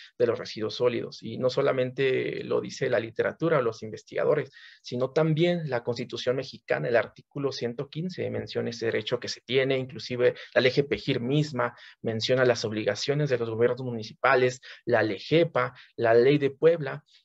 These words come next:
donde estos tienen que ofrecer un, un, un manejo adecuado de, de los residuos. Pero recientemente también no solamente se centra en los problemas de, de qué tanto puede impactar al suelo, al agua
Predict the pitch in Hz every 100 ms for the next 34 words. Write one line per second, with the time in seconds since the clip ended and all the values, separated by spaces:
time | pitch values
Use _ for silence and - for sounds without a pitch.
0 | _ 123 120 120 131 135 - - 156 151
1 | _ 151 160 165 151 - 120 - 139 151
2 | 151 147 - 139 139 147 - 135 147 139
3 | 139 - 139 104 - 151 180 123 110 104
4 | _ 110 110 107 110 - 104 104 - _
5 | _ _ _ _ _ _ _ 123 127 131
6 | 165 170 185 175 170 170 175 123 123 131
7 | 143 151 160 160 143 131 135 - 151 151
8 | 143 - - 110 - 123 131 143 127 -
9 | 107 113 117 120 120 131 - _ - _
10 | - 117 - - 110 - 127 139 139 139
11 | 143 131 131 107 - 120 107 104 139 151
12 | 143 143 139 117 60 80 117 131 127 123
13 | 123 120